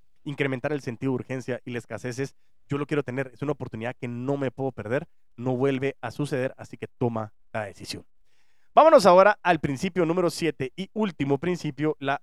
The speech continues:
unidad. Principio número siete. La unidad, es que así, si no, no salen las moneditas. Las moneditas. Este séptimo principio de la psicología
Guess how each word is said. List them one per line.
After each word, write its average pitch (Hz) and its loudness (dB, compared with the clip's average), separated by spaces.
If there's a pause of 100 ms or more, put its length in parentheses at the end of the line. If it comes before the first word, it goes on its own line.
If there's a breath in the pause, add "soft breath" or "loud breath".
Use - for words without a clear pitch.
unidad. 196 -2 (240)
Principio 143 -2
número 135 2
siete. 123 -8 (1500)
La 143 6
unidad, 185 4
es 110 -12
que 131 -4
así, 113 -4
si 101 -14
no, 107 -6
no 113 -8
salen 117 -10
las 107 -8
moneditas. 101 -12
Las 339 -4
moneditas. 269 -2 (440)
Este 254 -2
séptimo - -2
principio 135 -4
de 143 0
la 127 -4
psicología 123 -4